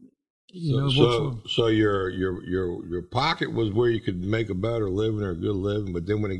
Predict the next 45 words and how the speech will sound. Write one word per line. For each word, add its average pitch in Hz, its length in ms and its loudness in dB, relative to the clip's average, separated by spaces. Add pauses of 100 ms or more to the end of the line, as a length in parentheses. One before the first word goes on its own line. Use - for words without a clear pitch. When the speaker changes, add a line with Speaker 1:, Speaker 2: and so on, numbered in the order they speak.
Speaker 2:
you 95 120 -4
got 113 180 -2
the 98 60 -6
call 123 400 -4
to 95 60 -4
go 104 180 -2
back, 98 340 -6 (600)
get 123 140 4
in - 80 -8
front 110 280 -2
of 98 80 0
the 87 280 -2 (640)
newcomers 104 840 2
at, 95 200 -4
at 104 240 -6
the 92 320 -2
criminal 127 240 0
justice 107 460 -2
level, 85 300 -4
that 92 180 -4
excited 87 480 -10
you? 180 140 8
Speaker 1:
Yeah, 170 80 4
'cause 127 140 2
that's 139 180 0
my, 139 200 2
that's, 139 300 2
that 139 140 2
was 131 140 2
my 123 160 2
passion. 131 460 -2
You 127 100 0
know, 131 80 0
I, 131 120 0 (140)
I 123 40 -6
spent 131 260 -2
the 135 60 -2
majority 127 420 0
of 131 60 2
my 131 120 2
life, 135 340 -4 (280)
um, 131 480 -10
in 135 140 -4
there. 135 220 -4
So 135 280 -8